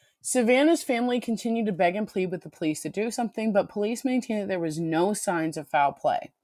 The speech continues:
Now, a-, as we know, Savannah is an indigenous young woman, and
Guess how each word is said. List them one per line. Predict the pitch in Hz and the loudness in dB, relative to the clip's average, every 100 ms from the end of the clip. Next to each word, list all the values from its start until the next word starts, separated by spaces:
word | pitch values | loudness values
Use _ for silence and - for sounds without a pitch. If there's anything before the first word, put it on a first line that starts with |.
| _ _ _ _ - _ _ _ _ _ _ _ _ - | _ _ _ _ -20 _ _ _ _ _ _ _ _ -2
Now, | 240 240 233 233 - _ - | 2 4 6 4 0 _ -10
a-, | 170 - - | -10 -10 2
as | 202 220 | 4 4
we | 240 240 | 4 4
know, | 202 147 147 - | 4 2 0 -2
Savannah | - 208 202 190 | -2 -2 0 0
is | 190 180 170 | -2 -2 -4
an | 160 175 | -4 -2
indigenous | 160 147 135 143 139 135 | -2 -2 -4 -4 -6 -6
young | 143 131 | -6 -6
woman, | 123 127 113 - | -6 -8 -10 -10
and | - 156 101 | -6 -4 -4